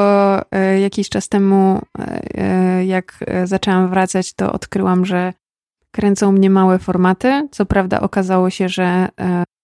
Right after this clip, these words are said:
fakt bycia w czterdziestym roku życia <laughs> nie jest bez znaczenia, bo też, e, pogorszył mi się wzrok i potrzebuję okularów, żeby malować małe rzeczy, ale tak, kręcą mnie, em,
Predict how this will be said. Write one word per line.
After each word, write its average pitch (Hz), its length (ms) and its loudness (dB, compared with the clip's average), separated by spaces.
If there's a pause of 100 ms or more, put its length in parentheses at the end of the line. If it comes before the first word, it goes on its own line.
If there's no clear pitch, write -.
(240)
fakt - 760 -4
bycia 190 460 0
w - 120 -12
czterdziestym 196 840 -2
roku 185 360 2
życia 196 520 0 (160)
<laughs> - 160 -10
nie 208 260 2
jest 190 180 2
bez 190 180 0
znaczenia, 190 540 2
bo 185 140 -4
też, - 440 -4 (140)
e, 175 480 -2
pogorszył 185 440 -2
mi 180 60 0
się 190 140 -4
wzrok 233 380 0
i 175 840 0 (400)
potrzebuję 180 520 -4
okularów, 196 440 0
żeby 175 240 0
malować 170 400 0
małe 175 160 2
rzeczy, 180 340 -2 (440)
ale 190 220 2
tak, - 280 -4
kręcą 185 440 0
mnie, 175 500 0
em, 175 260 -4